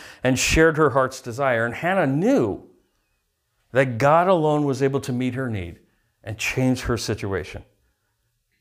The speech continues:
It didn't guarantee that he would change it, but she knew that he alone was the one able to. And while it's not an enjoyable place for Hannah to be, it's right where she needed to be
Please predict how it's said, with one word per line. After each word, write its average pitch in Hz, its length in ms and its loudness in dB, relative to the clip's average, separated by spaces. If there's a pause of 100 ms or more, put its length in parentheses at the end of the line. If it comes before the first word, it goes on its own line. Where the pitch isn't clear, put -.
(100)
It 120 120 -4
didn't 156 340 0
guarantee 156 540 2
that 104 140 -2
he 110 80 -4
would 104 160 -6
change 90 320 -14
it, - 220 -20 (300)
but 135 120 -4
she 147 200 0
knew 156 260 4
that 143 140 -2
he 143 100 -2
alone 123 320 -2
was 101 160 -6
the 107 60 -10
one 101 160 -8
able 101 260 -8
to. - 180 -20 (1120)
And 120 140 2
while 143 220 6
it's 151 140 -6
not 151 240 2
an 165 120 -4
enjoyable 143 420 0
place 143 220 2
for 131 120 -2
Hannah 135 220 2
to 120 80 -2
be, 135 520 -2 (800)
it's 113 160 -8
right 139 160 0
where 135 120 0
she 117 160 -6
needed 139 440 -2
to 107 100 -8
be 98 300 -8